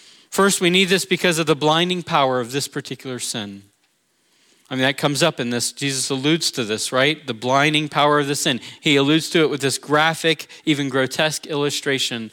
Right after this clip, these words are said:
a log out of your eye. Not even noticing that you've got a log out of, sticking out of your eye. We often don't even know when we're being self-righteous and judgy.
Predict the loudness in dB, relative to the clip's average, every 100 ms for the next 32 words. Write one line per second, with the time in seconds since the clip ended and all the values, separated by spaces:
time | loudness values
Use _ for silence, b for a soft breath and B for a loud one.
0 | B B B 0 2 4 4 6 4 0
1 | -2 -2 -2 -2 0 2 2 0 -6 -16
2 | b b -2 2 2 2 4 4 6 4
3 | 2 0 -2 -2 0 0 0 B -2 0
4 | 2 4 4 6 2 0 -4 -4 -4 B
5 | B B B -8 -6 -4 -4 -4 -4 -4
6 | -4 -4 -4 -8 -14 b b b b b
7 | b b b b b b b _ _ _
8 | _ 0 2 2 0 -2 0 0 0 -2
9 | 2 4 4 0 -4 -6 -6 -6 -8 -8
10 | -6 -6 -6 -10 -8 -8 -2 -2 0 -4
11 | -6